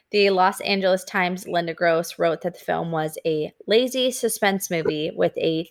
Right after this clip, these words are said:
disjointed and loose screenplay. I don't know what movie she watched, but I haven't been, like, this uncomfortable watching a slasher in a long time.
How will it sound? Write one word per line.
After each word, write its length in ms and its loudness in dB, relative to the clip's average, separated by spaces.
disjointed 720 0
and 180 0
loose 300 0
screenplay. 680 -4
I 100 4
don't 200 4
know 140 6
what 300 4
movie 300 0
she 180 -2
watched, 540 -2
but 220 2
I 260 0
haven't 520 -2
been, 400 0
like, 300 -4
this 200 -2
uncomfortable 1160 -2
watching 760 2
a 100 -2
slasher 520 0
in 80 -2
a 60 -4
long 260 -6
time. 380 -8